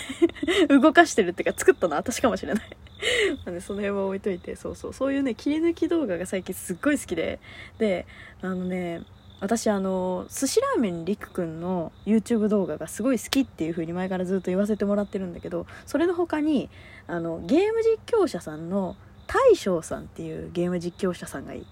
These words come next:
て、その大将さんっていう方もすっごい好きなの。本当に、ガチ中学生ぐらいから見てる。<laughs> あの、YouTubeが流行る前、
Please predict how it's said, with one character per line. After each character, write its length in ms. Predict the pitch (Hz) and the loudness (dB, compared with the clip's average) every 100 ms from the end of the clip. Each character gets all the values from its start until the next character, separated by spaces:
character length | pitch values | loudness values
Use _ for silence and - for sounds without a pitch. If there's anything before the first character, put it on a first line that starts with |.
| - 170 | -12 -2
て、 260 | 165 143 - - - - - | -2 -2 -6 -20 -20 -20 -10
そ 160 | - | -2
の 220 | 339 370 370 - - | 0 0 -2 -8 -4
大 220 | 480 440 | 0 2
将 120 | 247 | 2
さ 160 | 208 170 | 0 -6
ん 40 | |
っ 20 | |
て 100 | - | -6
い 40 | 170 | -4
う 20 | |
方 180 | 180 170 | -4 -2
も 180 | 175 | -2
す 280 | 170 - - | -2 -6 -6
っ 40 | 185 | 2
ご 100 | 277 | 4
い 60 | |
好 40 | - | 4
き 100 | 170 | -4
な 80 | 151 | -4
の。 180 | 165 - - - - - | -6 -8 -20 -20 -20 -6
本 140 | - 294 | -2 4
当 80 | 330 | 4
に、 280 | 302 208 - - - - - - - - - - - | 4 2 -4 -20 -20 -20 -20 -20 -20 -20 -20 -20 -4
ガ 160 | 220 226 | 0 2
チ 180 | - 403 | 2 4
中 320 | - 403 403 | 10 12 10
学 220 | 403 - | 6 4
生 260 | - 403 370 | 8 10 10
ぐ 100 | 370 | 10
ら 120 | 233 | 8
い 80 | 185 | 6
か 100 | 170 | 2
ら 80 | |
見 140 | 180 190 | 2 0
て 120 | 165 | -2
る。 160 | - - - - - - - - | -4 -12 -18 -20 -20 -20 -20 -4
<laughs> 2000 | - - - - - - - - 330 - - - - - 508 554 - - - - | -2 -2 -4 -12 -14 -10 -8 -6 -8 -12 -16 -14 -14 -6 -4 -4 -6 -10 -16 -4
あ 120 | 208 202 | 0 2
の、 300 | 196 190 196 | 2 0 0
YouTube 800 | 285 381 403 - 453 370 214 175 | 2 4 4 4 6 6 4 2
が 140 | 175 | 2
流 200 | 175 202 | 4 8
行 100 | 226 | 8
る 140 | 190 | 6
前、 400 | 180 180 156 - | 0 0 0 -4